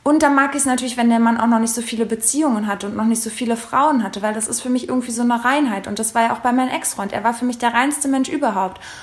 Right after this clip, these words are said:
weil er hatte erst zwei Frauen vor mir, es waren auch keine Beziehungen.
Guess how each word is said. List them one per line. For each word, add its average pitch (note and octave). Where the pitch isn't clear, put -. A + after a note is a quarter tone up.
weil A3
er A#3
hatte C4
erst A3
zwei G#3
Frauen G#3
vor C4+
mir, D4+
es -
waren A#3
auch G#3+
keine G#3+
Beziehungen. A#3+